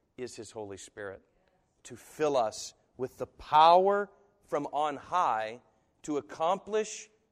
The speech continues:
the mission that began when Jesus ascended and gave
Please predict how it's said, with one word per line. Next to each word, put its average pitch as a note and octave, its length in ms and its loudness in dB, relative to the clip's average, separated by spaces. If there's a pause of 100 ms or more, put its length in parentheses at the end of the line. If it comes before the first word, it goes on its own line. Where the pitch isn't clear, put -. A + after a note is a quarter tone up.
(100)
the C3+ 120 -10
mission D#3 420 -8 (1900)
that B2 220 -4
began B2+ 600 -6 (840)
when A#2+ 220 -8
Jesus C3 680 -8 (180)
ascended A#2 680 -6 (420)
and A#2 180 -10
gave C3 540 -4